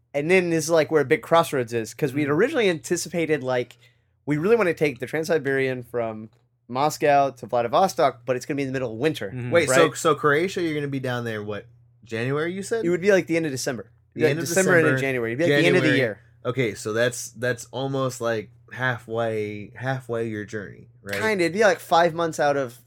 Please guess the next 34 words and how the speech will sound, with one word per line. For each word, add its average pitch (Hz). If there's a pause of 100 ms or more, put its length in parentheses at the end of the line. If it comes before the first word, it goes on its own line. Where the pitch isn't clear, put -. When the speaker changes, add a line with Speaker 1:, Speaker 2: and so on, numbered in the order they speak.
(140)
Speaker 1:
I 139
mean, 156
potentially, 147
like, 131
Speaker 3:
Five 202
months 226
out 160
of 165
Speaker 1:
seventeen 143
Speaker 3:
nine 156
to 143
Speaker 1:
months. 117 (220)
Speaker 3:
Okay, 107 (300)
okay. 98
Speaker 1:
If 185
it 233
was 214
the 220
end 220
of 175
the, 147
like, 151
my 143
real 185
backstop 139
is 120
the 120
end 117
of 107
next 95
year. - (260)
Speaker 2:
Yeah. 113 (320)
Speaker 1:
Um, 135
Speaker 3:
Okay. 92